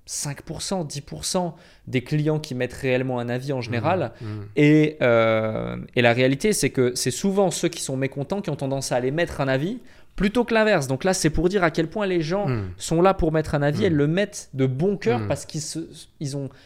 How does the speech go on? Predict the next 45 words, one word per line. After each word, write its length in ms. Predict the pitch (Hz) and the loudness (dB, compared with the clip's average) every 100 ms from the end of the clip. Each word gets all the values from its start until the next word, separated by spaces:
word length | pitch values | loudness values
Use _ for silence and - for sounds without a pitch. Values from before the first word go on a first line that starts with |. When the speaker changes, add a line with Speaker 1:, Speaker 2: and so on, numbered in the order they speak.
| - - | -6 2
Speaker 1:
t'as 80 | |
limite 180 | 185 226 | 2 2
créé 160 | - 208 | 0 0
une 140 | 170 | 2
dette 160 | 170 151 | 2 2
de 60 | |
réciprocité 800 | 139 165 165 151 - 156 156 156 | 2 0 -2 -6 -4 -4 0 -2
chez 300 | 151 147 131 | 0 -2 0
eux. 160 | 180 196 - - - | -2 -4 -10 -20 -10
Moi, 100 | 151 151 | -6 -6
je, 160 | - - | -8 -14
je 100 | - | -8
peux 100 | - | -6
pas 140 | 165 | -6
quitter 200 | 151 - | -6 -4
Speaker 2:
C'est 60 | 127 | -4
Speaker 1:
ce 60 | |
Speaker 2:
ça. 80 | - | 0
Speaker 1:
produit 280 | 139 135 175 | 0 0 -2
sans 180 | 170 156 | -2 0
lui 120 | 143 | 0
met-, 180 | 139 143 | -2 -6
sans 180 | - 165 | -2 0
lui 140 | 151 | 0
dire 300 | 127 143 170 | -2 0 0
à 60 | 120 | 0
quel 200 | 139 120 | -4 -4
point 160 | 143 | -4
c'est 160 | 143 123 | -4 -4
incroyable. 520 | 113 - 117 104 - - | -2 2 2 2 -2 -10
Speaker 2:
C'est 120 | 117 | -12
ça. 180 | - 107 | -10 -4
Speaker 1:
Euh, 160 | 113 113 - | 0 0 -2
c'est 200 | - 151 | -4 -2
quoi 140 | 147 151 | 0 2
la 80 | |
recette 400 | 117 113 131 127 | 0 -2 -4 -4
et 20 | 110 | -6
le 60 | |
secret 280 | 104 123 - | -8 -8 -6
de 60 | 113 | -6
l'excellence 400 | 110 110 98 95 | -6 -6 -8 -8
du 80 | |
produit ? 320 | 104 104 95 95 - - - - - | -8 -8 -8 -10 -16 -20 -20 -18 -10
Speaker 2:
Euh, 540 | 139 131 123 123 123 | -8 -6 -6 -6 -8